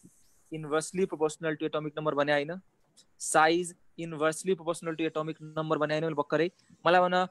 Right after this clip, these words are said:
atomic number nitrogen कति हुन्छ? सेभेन हुन्छ। सेभेन हुन्छ। oxygen कति हुन्छ भने एट हुन्छ। oxygen कति हुन्छ? एट हुन्छ। fluorine कति हुन्छ भने नाइन हुन्छ।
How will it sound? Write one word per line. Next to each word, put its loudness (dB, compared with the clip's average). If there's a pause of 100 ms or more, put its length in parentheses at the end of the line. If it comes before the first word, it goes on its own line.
(200)
atomic 0
number 0
nitrogen 0
कति 2
हुन्छ? 0
सेभेन 6
हुन्छ। -6 (720)
सेभेन 2
हुन्छ। -10 (380)
oxygen 4
कति 6
हुन्छ 4
भने 4 (120)
एट 8
हुन्छ। -6 (560)
oxygen 2
कति 2
हुन्छ? -2 (120)
एट 2
हुन्छ। -6 (440)
fluorine 8
कति 6
हुन्छ 0
भने 2
नाइन 2
हुन्छ। -4